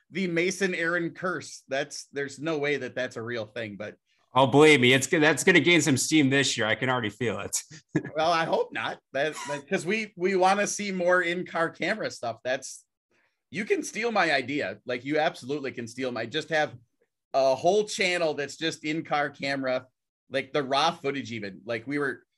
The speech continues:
Speaker 1: before we hit record, uh, Mason and I were talking about how we both,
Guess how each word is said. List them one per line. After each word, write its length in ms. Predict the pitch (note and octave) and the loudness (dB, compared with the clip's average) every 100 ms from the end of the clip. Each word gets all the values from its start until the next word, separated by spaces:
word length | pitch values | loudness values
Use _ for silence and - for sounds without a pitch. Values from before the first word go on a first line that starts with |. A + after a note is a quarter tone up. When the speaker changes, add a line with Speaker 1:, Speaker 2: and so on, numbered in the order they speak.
| _ _ _ | _ _ _
Speaker 1:
before 300 | C#3+ C#3+ G3 | -10 -4 0
we 100 | F#3 E3+ | 2 0
hit 140 | E3+ | 0
record, 500 | D3+ - E3 C#3+ B2 _ _ _ _ _ - | -2 2 2 0 -6 _ _ _ _ _ -6
uh, 220 | C#3+ B2+ | -2 -2
Mason 360 | C3 D#3 D#3 D#3 | -2 -6 -4 -4
and 100 | D3 | 0
I 120 | D3 | 0
were 120 | C#3+ | 0
talking 360 | C#3 C#3 - C#3 | 0 0 0 -2
about 260 | C3 B2+ C3 | -2 -2 0
how 140 | C3+ | -2
we 140 | C3 | -2
both, 340 | A#2+ C3+ C#3 | -2 -2 -2